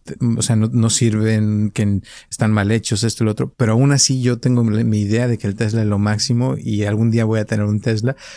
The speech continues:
pero es eso, ¿no? O sea, eso, esa idea que me han vendido en mi mente, ya la traigo, me han motivado y me motiva a, a ahorrar cada semana para algún día poder tener mi Tesla, y eso,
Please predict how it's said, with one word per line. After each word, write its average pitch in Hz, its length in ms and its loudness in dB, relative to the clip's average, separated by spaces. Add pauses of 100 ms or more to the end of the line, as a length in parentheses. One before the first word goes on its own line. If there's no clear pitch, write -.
(120)
pero 127 180 2
es 135 120 0
eso, 143 240 2
¿no? 120 120 2
O 143 80 0
sea, 117 200 -2 (120)
eso, 131 340 -2 (140)
esa 139 220 0
idea 135 300 0
que 135 100 0
me 117 160 4
han 117 200 2
vendido 110 440 2
en 110 80 4
mi 104 120 2
mente, 107 460 0 (380)
ya 110 160 0
la 113 140 2
traigo, 110 320 2
me 117 220 4
han 110 100 4
motivado 110 720 2
y 117 140 2
me 110 140 4
motiva 117 500 2
a, 107 340 2
a - 20 0
ahorrar 117 520 0
cada 120 240 0
semana 110 460 0
para 98 240 0
algún 113 260 2
día 113 220 2
poder 101 260 -2
tener 101 300 0
mi 107 140 0
Tesla, 139 360 0
y 113 140 0
eso, 131 180 -4